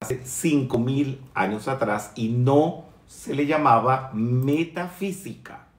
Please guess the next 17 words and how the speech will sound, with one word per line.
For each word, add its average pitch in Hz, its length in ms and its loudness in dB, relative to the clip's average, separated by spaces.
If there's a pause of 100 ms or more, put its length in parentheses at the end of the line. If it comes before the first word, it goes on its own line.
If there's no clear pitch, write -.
(480)
No 233 320 0
tenía 190 480 0
un 147 160 -4
nombre 151 440 -2
específico. - 1000 -6 (920)
Eran 247 260 6
estudios, 226 1300 -2
óigame 233 540 2
esto 202 480 -2
bien, 165 840 0 (640)
porque 160 720 0 (560)
así 190 380 -4
como 220 320 4
hace 190 280 0
cinco 147 600 -4
mil 196 260 0
años, 202 560 -2